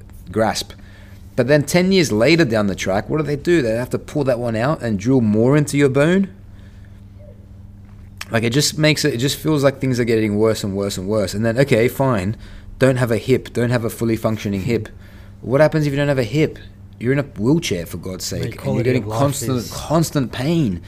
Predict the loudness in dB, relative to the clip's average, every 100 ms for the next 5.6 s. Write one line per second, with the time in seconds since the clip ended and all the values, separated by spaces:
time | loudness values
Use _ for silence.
0 | -12 -12 -12 -12 -4 -2 -2 -2 0 2
1 | 2 2 0 -2 -4 -8 -18 -18 -14 -8
2 | -6 -4 -4 -2 -4 -2 -2 -2 -2 -2
3 | -4 -2 -2 -2 -6 -16 -10 -6 2 2
4 | 2 0 0 0 0 -2 -6 -4 -4 -4
5 | -4 0 0 0 -2 -4